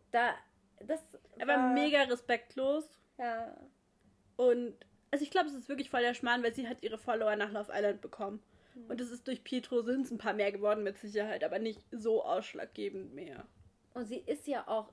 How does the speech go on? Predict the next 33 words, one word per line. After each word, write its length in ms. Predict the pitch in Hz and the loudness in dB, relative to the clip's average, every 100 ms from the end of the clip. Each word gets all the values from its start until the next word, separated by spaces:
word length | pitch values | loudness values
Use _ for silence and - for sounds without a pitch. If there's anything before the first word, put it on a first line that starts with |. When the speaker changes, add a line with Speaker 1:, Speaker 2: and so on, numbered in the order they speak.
| 233 | -10
Speaker 1:
sie 140 | 208 | -10
kommt 340 | - 269 254 - | -12 -12 -12 -12
ja 100 | - | -10
auch 200 | 214 208 | -10 -12
richtig 360 | 240 - 226 - | -20 -16 -18 -14
gut 240 | 208 202 | -14 -12
an. 200 | 202 220 196 202 | -10 -10 -10 -6
Speaker 2:
Eben. 300 | - 403 269 - | 0 4 4 2
Speaker 1:
Und 60 | 202 | -12
dann 160 | 226 | -8
sagt 280 | 214 269 - | -2 -4 -4
er, 80 | - _ | -14 _
ich 140 | 214 | -16
find 240 | - 254 240 | -10 -10 -10
die 40 | |
Frechheit, 460 | 214 - 247 233 208 | -12 -10 -6 -6 -6
„Du 60 | 208 _ | -14 _
träumst 520 | - 240 240 - - | -6 -6 -6 -12 -12
wohl.“ 240 | 208 208 254 | -6 -2 2
Speaker 2:
Ja. 180 | 254 - - | 0 -2 -16
Speaker 1:
Das 160 | - | -6
heißt 240 | 247 233 - | -4 -4 -2
so, 200 | 220 - | -2 -2
Mädchen, 560 | 240 240 240 226 233 254 _ _ _ _ | -6 -8 -6 -8 -8 -10 _ _ _ _
du 120 | 226 | -6
hast 160 | 240 220 | -6 -6
überhaupt 240 | 208 220 | -6 -6
nichts 160 | 226 - | -6 -10
auf 140 | - | -10
dem 120 | 208 | -12
Kasten, 220 | - 226 370 480 220 | -14 -6 -2 -2 -2
Speaker 2:
Ja. 60 | |
Speaker 1:
so, 220 | 196 202 | -6 -6